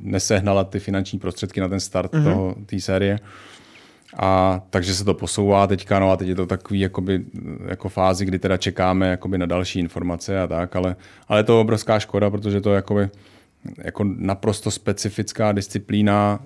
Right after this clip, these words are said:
Speaker 1: strašně atraktivní, si myslím, pro spoustu lidí a,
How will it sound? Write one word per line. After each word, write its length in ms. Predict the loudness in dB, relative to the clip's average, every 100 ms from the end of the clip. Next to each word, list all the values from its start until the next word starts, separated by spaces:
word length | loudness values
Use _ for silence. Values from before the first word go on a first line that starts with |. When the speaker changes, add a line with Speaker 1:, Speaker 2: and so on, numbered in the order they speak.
| -18 -20
Speaker 1:
strašně 540 | -16 -8 -4 -4 -2 -6
atraktivní, 640 | -6 -4 -4 -2 -2 0 -2
si 120 | -4
myslím, 260 | -4 -6
pro 120 | -6 -6
spoustu 420 | -6 -6 -4 -4
lidí 400 | -2 0 0 2
a, 140 | 2